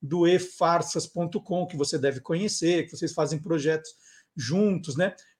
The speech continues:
Quando fake news, essas notícias, el-, elas eram um pouco mais suaves, né? Elas não, não era uma coisa tão forte.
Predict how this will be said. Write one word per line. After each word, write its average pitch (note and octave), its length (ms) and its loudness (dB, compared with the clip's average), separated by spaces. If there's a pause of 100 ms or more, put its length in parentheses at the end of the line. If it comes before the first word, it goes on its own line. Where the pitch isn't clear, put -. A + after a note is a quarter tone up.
(280)
Quando G4 480 6
fake - 840 0
news, F3+ 440 6
essas G3 200 2
notícias, G#3 640 2
el-, C4+ 400 0
elas B3+ 300 6
eram C4 240 8
um A#3+ 100 0
pouco C4 460 0
mais G3 800 0 (300)
suaves, F3 1040 6
né? E3 420 2
Elas D#3 240 2
não, F3+ 200 -6
não F3 480 -4
era C#4 80 4
uma C#4+ 140 4
coisa G#3+ 220 6
tão B3 200 0
forte. - 460 2